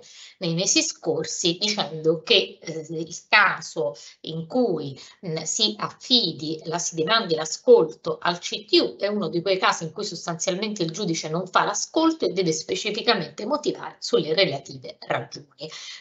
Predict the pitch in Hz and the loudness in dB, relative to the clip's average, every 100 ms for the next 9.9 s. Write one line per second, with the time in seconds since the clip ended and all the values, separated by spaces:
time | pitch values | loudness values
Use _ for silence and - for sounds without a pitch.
0 | - 240 - - 143 151 180 185 147 - | 4 6 6 -2 -8 -6 -2 -2 -2 -6
1 | 247 240 202 - - - - 165 151 - | -4 -2 -2 -4 -8 -18 2 4 4 2
2 | 135 135 - - 170 165 139 147 160 123 | -4 -4 -4 -4 -6 -4 -6 -6 -4 -6
3 | - - - - - - 123 - - _ | -6 -8 -8 -8 -10 -10 -8 -8 -10 _
4 | _ _ _ _ - 196 277 277 254 233 | _ _ _ _ -4 6 6 8 6 8
5 | 185 196 - - 175 147 143 175 226 - | 4 0 -4 -6 -4 -6 2 4 4 0
6 | - - _ _ 214 202 202 196 - - | -20 -20 _ _ -8 -6 -6 -10 -4 8
7 | 262 185 - 175 165 165 202 - 202 - | 8 8 2 -2 -2 -2 -6 2 2 2
8 | 175 165 - 190 208 233 160 175 190 180 | 0 0 0 0 2 2 0 0 0 0
9 | 180 262 269 - 220 190 185 208 254 | 0 -2 -2 -2 2 2 2 2 2